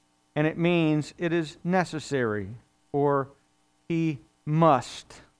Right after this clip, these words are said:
And John uses it in very, in a very small number of situations in the Gospel of John to indicate that this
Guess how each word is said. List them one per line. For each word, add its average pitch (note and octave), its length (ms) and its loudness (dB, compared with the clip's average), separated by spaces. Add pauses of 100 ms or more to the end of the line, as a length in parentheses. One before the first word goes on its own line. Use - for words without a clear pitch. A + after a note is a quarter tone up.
(1200)
And E3+ 260 2
John G#3+ 540 4
uses F3+ 460 -2
it F#3 220 2
in D#3 200 2
very, F#3 320 0 (340)
in D#3 120 0
a D3+ 60 2
very E3+ 300 0
small F#3+ 400 0
number G#3 280 0
of F#3 100 -2
situations C3 1120 -4 (580)
in D#3+ 140 0
the D3 80 -2
Gospel D3+ 460 0
of C#3 100 -6
John C3+ 320 0
to C#3+ 100 -10
indicate E3 680 -2
that C3 280 -4
this G3 480 -2